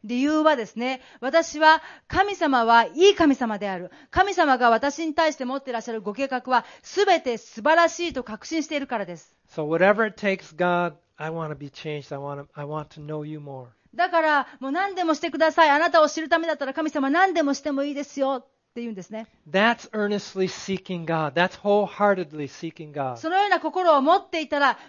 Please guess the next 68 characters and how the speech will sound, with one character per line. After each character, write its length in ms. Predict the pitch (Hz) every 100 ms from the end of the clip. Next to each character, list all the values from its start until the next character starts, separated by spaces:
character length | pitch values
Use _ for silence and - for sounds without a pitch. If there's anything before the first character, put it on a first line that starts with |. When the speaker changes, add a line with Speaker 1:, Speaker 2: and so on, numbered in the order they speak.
| -
Speaker 1:
心 440 | 277 285 359 349
を 100 | 294
尽 80 | 269 -
く 120 | 339 311
し 40 |
て 120 | -
神 320 | 262 302 294 277
を 80 |
求 240 | 233 226 269
め 100 | 302
る 80 | 277
と 120 | 226
い 80 | 220
う 20 |
意 60 | 220
味 60 |
で 100 | 196
し 100 | -
ょ 160 | 196 151
う。 40 | 175
Speaker 2:
That's 280 | 233 240
what 220 | 220 180 196
God 280 | 202 202
wants 340 | 185 190 185 -
to 60 |
see 400 | 165 - 190 175
in 80 | 165
our 180 | 160 151
lives. 320 | 156 151 135 123 - _
Speaker 1:
そ 180 | 302
の 80 | 311
よ 180 | 370 403
う 60 | 359
な 260 | 294 294 - -
心 680 | 294 277 320 302 240 247 294
を 100 | 302 269 -
神 240 | 311 302
様 180 | 262 226
は 180 | 233 240
私 220 | 349 349
た 140 | 330
ち 40 | -
そ 120 | 302
れ 120 | 330
ぞ 120 | 359
れ 60 | 330
の 40 |
中 260 | 285 277 254
に 140 | 226
見 140 | 226 214
た 180 | 330
い 80 | 311
と 100 | 247
願 180 | 226 233
っ 100 | 240
て 80 | 214
ら 60 | 190
っ 40 |
し 100 | -
ゃ 40 |
い 60 | 190
ま 100 | 190
す。 60 | 185
Speaker 2:
It 120 | 185
means 400 | 208 208 175 190
that 40 |
my 300 | 190 190 202
dreams 600 | 156 190 208 208 208 196